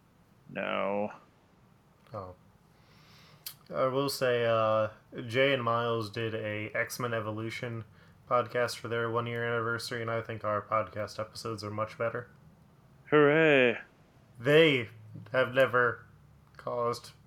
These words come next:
Speaker 2: allowed people to be eaten. Well,
Speaker 1: It's true.
Speaker 2: they have never eaten people,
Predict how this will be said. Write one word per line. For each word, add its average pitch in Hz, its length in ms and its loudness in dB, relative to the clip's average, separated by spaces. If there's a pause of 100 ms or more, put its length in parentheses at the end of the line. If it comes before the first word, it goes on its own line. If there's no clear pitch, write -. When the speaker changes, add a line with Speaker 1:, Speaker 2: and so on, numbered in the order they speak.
(840)
Speaker 2:
allowed 117 460 2
people 120 240 -8
to 110 60 -8
be 107 120 -6
eaten. 110 460 -12 (1000)
Well, 123 240 6
Speaker 1:
It's - 80 -6
true. 107 260 2 (840)
Speaker 2:
they 151 220 6
have 131 160 4
never 135 260 0
eaten 170 340 -4
people, 104 400 -8